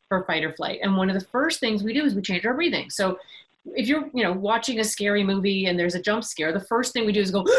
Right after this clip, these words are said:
<gasps> you take a huge suck in of air. So your body gets lots of oxygen. So it has enough, enough oxygen to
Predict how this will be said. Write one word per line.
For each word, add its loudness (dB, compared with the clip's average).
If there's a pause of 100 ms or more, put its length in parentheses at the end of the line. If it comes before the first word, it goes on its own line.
(140)
<gasps> -20
you 4
take 2
a 2
huge 0
suck 0
in 2
of 0
air. 2
So -2
your 4
body 2
gets 0
lots -2
of -6
oxygen. 0
So 0
it 0
has 0
enough, -2 (100)
enough 0
oxygen 0
to 0